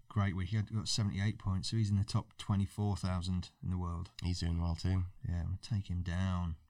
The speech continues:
Speaker 2: He did well in our one week wonders, actually. I was gonna save this till later, but we may as well segue a little into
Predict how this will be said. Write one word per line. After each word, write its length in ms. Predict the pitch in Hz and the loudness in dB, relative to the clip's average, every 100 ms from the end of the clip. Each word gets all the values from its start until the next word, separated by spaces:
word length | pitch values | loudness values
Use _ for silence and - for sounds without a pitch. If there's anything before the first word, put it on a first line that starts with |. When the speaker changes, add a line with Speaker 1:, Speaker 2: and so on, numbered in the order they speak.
| _ - - | _ -18 6
Speaker 2:
He 140 | 117 | 10
did 120 | 123 | 12
well 160 | 110 104 | 12 12
in 80 | 95 | 10
our 100 | 90 | 10
one 160 | 95 92 | 8 8
week 180 | 92 | 8
wonders, 280 | 107 113 85 | 10 10 10
actually. 240 | 82 80 90 | 4 2 4
I 20 | |
was 80 | 87 | 6
gonna 120 | 92 | 6
save 220 | - 87 | 6 4
this 140 | 82 - | 4 2
till 120 | 87 | 6
later, 280 | 90 78 80 | 6 6 4
but 140 | 78 | 4
we 60 | 87 | 8
may 100 | 92 | 8
as 80 | 82 | 8
well 80 | 82 | 4
segue 420 | - 87 87 82 | 4 4 6 4
a 40 | |
little 240 | 85 62 85 | 4 2 2
into 380 | 80 92 87 | 2 2 2